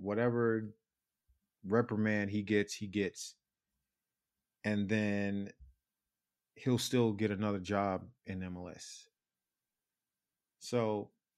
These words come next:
I mean, at this point, I just can't find it in my heart to care too much. Like, whatever happens will happen.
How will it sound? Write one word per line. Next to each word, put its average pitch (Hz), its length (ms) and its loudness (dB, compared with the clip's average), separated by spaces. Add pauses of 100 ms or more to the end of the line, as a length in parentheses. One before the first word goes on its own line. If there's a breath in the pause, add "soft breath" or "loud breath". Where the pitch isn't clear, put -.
(960)
I 113 60 -2
mean, 117 160 2
at 107 140 -2
this 156 160 4
point, 131 300 0
I 110 100 2
just 127 240 -2
can't 127 260 0
find 120 360 2
it 104 160 -4 (320)
in 117 120 -2
my 113 180 0
heart 117 440 0
to 107 120 -6
care 104 540 2 (640)
too - 180 -4
much. 95 440 -6
Like, 92 280 -4 (2250)
whatever 113 440 0
happens 123 500 4
will 107 160 -2
happen. 127 600 0